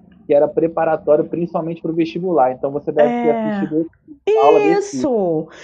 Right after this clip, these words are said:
Speaker 2: Cara, aí eu fiquei assim, né? Aí eu ia te falar, ele influenciou, assim, porque ele é bom, assim, de comunicação. Ele te influenciou, de certa forma? Foi uma referência pra você?
Speaker 1: Com certeza. É, inclusive, assim, acho que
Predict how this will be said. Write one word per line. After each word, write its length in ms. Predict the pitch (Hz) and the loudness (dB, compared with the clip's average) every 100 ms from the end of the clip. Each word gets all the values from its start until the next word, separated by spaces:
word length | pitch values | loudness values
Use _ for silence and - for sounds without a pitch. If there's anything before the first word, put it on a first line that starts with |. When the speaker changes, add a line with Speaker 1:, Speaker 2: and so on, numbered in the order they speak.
| - - | -20 -12
Speaker 2:
Cara, 380 | - 523 508 311 | -4 0 0 0
aí 100 | 302 381 | 0 -2
eu 80 | |
fiquei 340 | 440 415 403 403 | -2 -2 -2 -2
assim, 520 | 453 - - 359 349 320 | -2 -8 -4 -2 0 0
né? 260 | 285 269 - | 0 -2 -2
Aí 160 | 294 | -2
eu 160 | 339 370 | 0 0
ia 120 | 359 | 0
te 100 | - | -2
falar, 400 | - 359 311 247 | -4 -2 0 0
ele 160 | 262 302 | 0 2
influenciou, 1000 | 359 370 302 294 285 277 - 240 220 208 | 0 0 0 2 0 -2 -2 0 2 0
assim, 280 | 185 202 233 | -2 -4 -8
porque 200 | - 277 | -6 -2
ele 100 | 320 | -2
é 120 | 427 | 0
bom, 280 | 311 311 359 | 0 0 0
assim, 260 | 277 254 | -2 -2
de 120 | 233 202 | -4 -4
comunicação. 1000 | 240 220 214 202 208 190 190 185 170 170 - - | -2 -2 -2 -2 -2 -4 -2 -2 -2 -4 -12 -4
Ele 260 | 233 269 277 | 0 0 0
te 160 | - | 0
influenciou, 840 | 294 294 294 262 262 262 254 240 262 | -2 0 0 2 0 -2 0 2 2
de 100 | 214 | 0
certa 380 | 208 214 196 196 | -2 -4 -4 -6
forma? 600 | 196 262 254 208 185 180 | -4 0 0 0 -2 -4
Foi 160 | 214 208 | -4 -2
uma 200 | 202 196 | -2 -2
referência 680 | 208 202 190 214 220 208 202 | -2 -2 -4 -2 -2 -2 -4
pra 200 | 196 180 | -4 -4
você? 560 | 180 - 247 226 180 180 - _ _ _ _ _ _ _ _ | -6 -4 -2 0 -2 -6 -18 _ _ _ _ _ _ _ _
Speaker 1:
Com 180 | - 147 | -8 -8
certeza. 680 | 165 226 - - 151 170 131 | -2 -2 -2 -2 0 0 0
É, 320 | 101 117 127 | 0 2 2
inclusive, 640 | 131 139 156 143 123 170 165 | 0 -2 0 0 0 0 0
assim, 340 | - 147 120 | -2 -4 0
acho 180 | 110 127 | 0 0
que 200 | - 170 | -2 -6